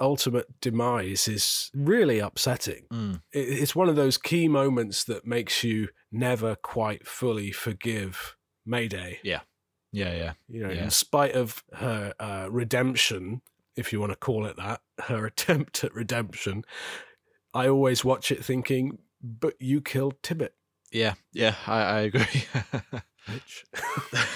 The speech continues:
Speaker 2: <laughs>
Speaker 1: Yeah, I've, I've always loved their, their dynamic of Roger just, I say Roger 'cause I always imagine it's, a lot of it's his idea, but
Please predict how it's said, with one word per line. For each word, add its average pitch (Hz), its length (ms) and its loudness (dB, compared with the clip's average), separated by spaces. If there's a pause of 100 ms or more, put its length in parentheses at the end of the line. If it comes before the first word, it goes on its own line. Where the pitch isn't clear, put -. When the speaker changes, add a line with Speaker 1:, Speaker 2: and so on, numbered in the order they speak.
(480)
Speaker 2:
<laughs> - 1000 -10 (240)
Speaker 1:
Yeah, 139 240 6
I've, 131 240 4
I've 135 160 2
always 113 440 2
loved 101 260 -4
their, 95 320 -4
their 98 200 -4
dynamic 98 720 -4
of 92 220 -6
Roger 104 420 -6
just, - 400 -10
I - 160 -6
say 185 160 4
Roger 117 420 2
'cause - 180 -4
I 110 100 0
always 117 220 2
imagine 110 360 0
it's, 98 240 -2
a 117 60 -6
lot 110 180 0
of 101 80 -12
it's 104 160 -2
his 110 160 0
idea, 101 360 -6
but 131 260 -2